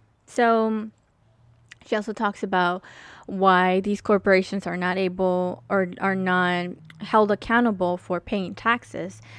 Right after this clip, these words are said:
And one of the reasons because Donald Trump signed a cut, Tax Cut and Job Act, which basically cuts the corporate tax rate from thirty-five to twenty-one percent. So let's go on to the next one. So bonds can be very risky,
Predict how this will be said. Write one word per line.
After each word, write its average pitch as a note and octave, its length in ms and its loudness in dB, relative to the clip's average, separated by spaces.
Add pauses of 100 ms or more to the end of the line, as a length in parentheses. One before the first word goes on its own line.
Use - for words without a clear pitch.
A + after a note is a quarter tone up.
(140)
And G#3 300 -2
one A#3 120 0
of C4+ 80 -2
the D4 140 2
reasons C4 440 -4
because F#3+ 320 -6
Donald G#3 320 -2
Trump F#3 320 -6
signed F3+ 320 -8
a F3+ 100 -8
cut, A#3 400 -4 (440)
Tax - 340 -6
Cut F3+ 280 -2
and F#3 200 -8
Job G3+ 300 -2
Act, F3 460 -6
which F#3+ 600 -4 (600)
basically C4+ 600 -2 (100)
cuts - 520 -6
the F3+ 220 -6
corporate G#3+ 400 -4
tax - 320 -10
rate F#3 200 -6
from F3+ 220 -12
thirty-five G#3 580 -4
to - 80 -16
twenty-one F3+ 460 -10
percent. - 500 -8
So A3+ 240 0
let's A3+ 360 -4
go G#3+ 420 -2
on G3 240 -10
to G3+ 160 -8
the G3 120 -4
next - 340 -10
one. G3 240 -10
So A3 200 0
bonds A#3 440 0
can C4+ 140 -2
be C4 140 -2
very G#3 300 0
risky, F#3 580 -4